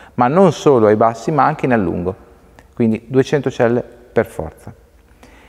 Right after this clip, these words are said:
Intercooler con la nostra massa radiante Motorsport, aspirazione con il bicono frontale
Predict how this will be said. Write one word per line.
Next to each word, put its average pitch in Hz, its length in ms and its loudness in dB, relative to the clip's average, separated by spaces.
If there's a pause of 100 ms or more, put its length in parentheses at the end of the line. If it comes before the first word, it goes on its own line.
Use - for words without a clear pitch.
(160)
Intercooler 151 760 2
con 107 120 -2
la 101 100 2
nostra 127 320 0
massa 110 280 -2
radiante 98 420 -2
Motorsport, 90 840 -6 (760)
aspirazione 139 960 0
con 101 160 -4
il 95 80 -4
bicono 101 760 -2
frontale 95 640 -8